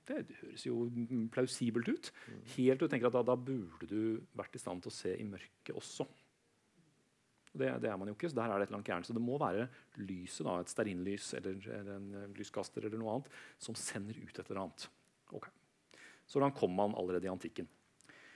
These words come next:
Speaker 1: Men hva er dette som sendes ut?
Speaker 2: Mm.
Speaker 1: Og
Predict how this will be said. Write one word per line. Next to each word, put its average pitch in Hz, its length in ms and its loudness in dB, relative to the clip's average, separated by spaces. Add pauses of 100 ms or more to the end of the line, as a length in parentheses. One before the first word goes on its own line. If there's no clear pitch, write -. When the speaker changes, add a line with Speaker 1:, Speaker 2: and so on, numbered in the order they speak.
(480)
Speaker 1:
Men 123 160 2
hva 123 220 8
er 120 240 10
dette 151 160 -2
som 139 100 0
sendes 131 380 0
ut? - 260 2 (220)
Speaker 2:
Mm. 80 180 -10 (480)
Speaker 1:
Og 120 60 -6